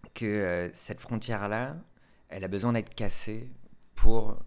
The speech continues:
essayer de regagner du, du public. <clears throat> On parle souvent des, des festivals, justement, euh, là je vais parler un peu en tant que programmateur. Euh, on dit souvent que les, les festivals aujourd'hui, euh, bouffent tous les spectateurs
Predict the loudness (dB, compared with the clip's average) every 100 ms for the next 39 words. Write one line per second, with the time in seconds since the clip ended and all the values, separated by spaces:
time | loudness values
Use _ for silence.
0 | -8 -12 -12 -12 -10 -10 -10 -10 -10 -12
1 | -16 -16 -14 -8 -8 -8 -14 -20 -20 -20
2 | _ _ -8 -8 -6 -2 0 0 2 2
3 | 2 0 -2 -4 -4 -4 -4 -6 -6 -8
4 | -6 -4 -4 -6 -8 -10 -12 -14 -12 -14
5 | -12 -12 -10 -10 -8 -8 -8 -6 -6 -6
6 | -8 -8 -10 -10 -14 -18 -20 -20 -20 -16
7 | -8 -6 -4 -6 -8 -8 -8 -6 -6 -6
8 | -8 -10 -12 -8 -6 -6 -8 -10 -10 -10
9 | -10 -10 -12 -14 -16 -18 -20 -20 -20 -20
10 | -20 -14 -4 -4 -4 -6 -8 -8 -10 -10
11 | -10 -8 -8 -10